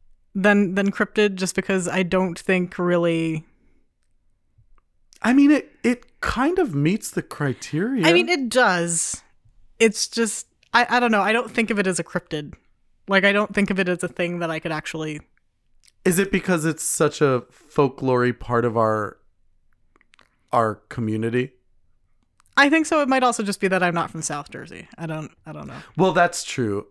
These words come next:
Speaker 2: Uh, you know, this is a much bigger deal in South Jersey than it is up here near, near where we live. But, um, you know,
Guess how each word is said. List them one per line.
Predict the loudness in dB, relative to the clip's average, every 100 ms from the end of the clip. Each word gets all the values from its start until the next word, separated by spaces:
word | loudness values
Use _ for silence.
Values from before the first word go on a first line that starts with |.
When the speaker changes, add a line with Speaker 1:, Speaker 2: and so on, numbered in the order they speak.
| -4
Speaker 2:
Uh, |
you | 2 2
know, | 2
this | 2 0
is | 0 2
a | 2
much | 2 0 -2
bigger | -2 -2
deal | -2 -4
in | -4
South | -4 -4 -4
Jersey | -6 -6 -4
than | -4 -4
it | -2
is | -2 -2 -6 -10 -14 _ -4
up | -4 0
here | 0
near, | 0 0 -2 -6
near | -4 -2 -2
where | -2 -2 -2
we | -2 0
live. | 0 0 -4 -2
But, | 0 0 -2
um, | -2 -2 -6 -12 -18 -20 -20 -20 _ _ _ _ _ _ _ _ _ _ _ _ _ _ _ _ _ _ 0
you | 4
know, | 6 4 4